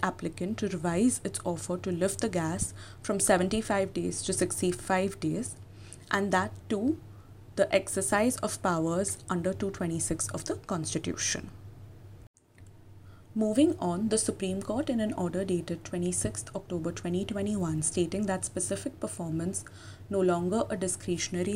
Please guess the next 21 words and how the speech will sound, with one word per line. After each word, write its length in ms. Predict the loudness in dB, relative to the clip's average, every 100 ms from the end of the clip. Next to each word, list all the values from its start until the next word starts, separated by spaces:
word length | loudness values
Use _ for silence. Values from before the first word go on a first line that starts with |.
| 0
relief, 420 | 2 2 0 -2 -10 -18 -20 -16 0
twenty 400 | 2 4 2 2
eighteen 380 | 0 0 -2 -2
amendment 720 | -2 0 0 0 -2 -2 -4
may 220 | 0 2
not 280 | 4 2 -2
have 360 | -2 -2 0 0
retrospective 640 | -2 -4 -4 -4 -4 -8 -4
application 840 | -6 -4 -6 -4 -4 -2 0 0 0 0
but 220 | 0 0
can 280 | -2 0 0
be 220 | 0 0
a 80 | -2
guide. 400 | -2 -6 -8 -14 -18 -16 -16 -16 -16
Summarized 640 | -2 0 2 2 2 0 -4
as 160 | -6 -4
following, 580 | -4 -2 -2 -2 -2 -4 -10 -16 -4
the 100 | 0
Supreme 440 | 2 0 -2 -2
Court 300 | -2 -4 -4
has 180 | -4 -6